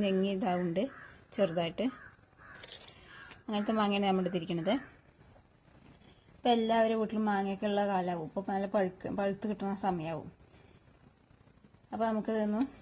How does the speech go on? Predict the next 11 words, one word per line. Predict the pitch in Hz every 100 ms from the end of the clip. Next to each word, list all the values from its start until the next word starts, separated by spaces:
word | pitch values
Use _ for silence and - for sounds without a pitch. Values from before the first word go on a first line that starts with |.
| - - - -
ഇങ്ങനെ | 214 202
ഉണ്ടാക്കി | 190 175 175 190
നോക്കാം. | 160 - - - - _ - _ -
ആദ്യം | 208 220 214
നമുക്ക് | 202 202
ഇതിൻ്റെ | 190 185 202
തോലൊക്കെ | 202 185 190 190
ഒന്ന് | 190 190
കളഞ്ഞിട്ട് | 175 170 165 202 269 - - - - - _ - _ - -
ചെറുതായി | 208 185 185 202 190
ഒന്ന് | 185